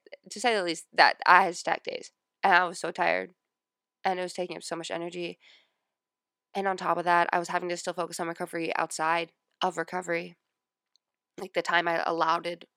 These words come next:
allotted myself to recover at P H P. And it just took up so much of my life. And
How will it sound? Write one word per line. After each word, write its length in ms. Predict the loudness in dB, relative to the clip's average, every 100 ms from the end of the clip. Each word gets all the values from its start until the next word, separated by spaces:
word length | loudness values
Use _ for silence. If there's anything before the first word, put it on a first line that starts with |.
| -10
allotted 560 | -4 -2 -4 -6 -10
myself 420 | -8 -6 -2 -2 -4
to 180 | -8 -8
recover 520 | -4 -4 -2 -4 -6 _ _ _ _ _ -8
at 120 | -6
P 100 | -4
H 240 | -6 -8
P. 340 | -10 -10 -10 -14 _ _ _ _ _ _ _ _ _ _ _ _ _ _ _ _ _ _ _ _ _ _ _ _ _ _ _ _ _ _ _ _ -8
And 120 | -6
it 80 | -6
just 180 | -8 -8
took 140 | -6
up 100 | -8
so 260 | -6 -4 -4
much 220 | -2 -4
of 100 | -6
my 140 | -4 -6
life. 540 | -4 -6 -6 -12 -20 _ _ _ _ _ _ _ _ _ _ _ _ _ _ _ _ _ _ _ _ _
And 360 | 0 2 0